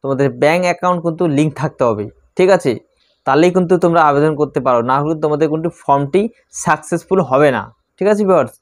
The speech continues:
এবং দুই নম্বর যেটা জিনিস তোমাদের মনে রাখতে হবে সেটা হচ্ছে তোমাদের আধার কার্ডের সঙ্গে কিন্তু তোমাদের মোবাইল নম্বর লিংক থাকতে হবে, ঠিক আছে? না হলে কিন্তু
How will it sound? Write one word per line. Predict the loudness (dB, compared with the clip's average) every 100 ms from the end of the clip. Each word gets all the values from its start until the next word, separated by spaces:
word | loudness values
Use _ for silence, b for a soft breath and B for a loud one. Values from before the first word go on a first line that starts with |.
| _ _ _ -10
এবং | -4 -2 0
দুই | 2
নম্বর | 2 2 2
যেটা | 0
জিনিস | -2 -2
তোমাদের | -2 0 0
মনে | 0
রাখতে | -2 0
হবে | 0 2
সেটা | 0
হচ্ছে | 2 2 0 -2 B -4
তোমাদের | 0 2 2
আধার | 2 2
কার্ডের | 0 -2 -4
সঙ্গে | -4 -4
কিন্তু | -6 -4
তোমাদের | -2 0 -2 0
মোবাইল | 2 2 0
নম্বর | 2 0 0 -2
লিংক | -2 -2
থাকতে | -10 -6 -4
হবে, | -2 -4 -10 -16 _ _ -2
ঠিক | -2
আছে? | 0 -4 -4 _ _ _ -6
না | 0 2
হলে | 2 -2
কিন্তু | -2